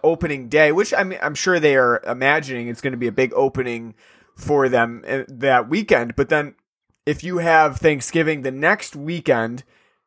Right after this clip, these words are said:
there's a bigger chance that they could do some damage at the box office there too. Now, I'm not saying, like, it's a crapshoot though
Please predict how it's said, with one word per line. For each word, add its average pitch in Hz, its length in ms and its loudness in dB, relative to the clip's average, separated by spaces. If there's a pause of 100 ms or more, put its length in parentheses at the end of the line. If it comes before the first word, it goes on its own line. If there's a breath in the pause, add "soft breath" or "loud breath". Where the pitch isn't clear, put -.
(100)
there's 156 240 0
a 156 100 4
bigger 180 460 2
chance 131 460 -4
that 135 100 -8
they 135 100 -6
could 123 160 -10
do 127 120 -6
some 123 220 -4
damage 117 360 -2
at 113 80 -12
the 113 60 -8
box 107 320 -2
office 113 320 -2
there 127 200 0
too. 190 420 0 (540)
Now, 185 280 2
I'm 185 160 -2
not 196 200 2
saying, 196 340 -2
like, 180 260 2 (540 soft breath)
it's - 220 -2
a - 40 0
crapshoot - 500 0
though 139 280 4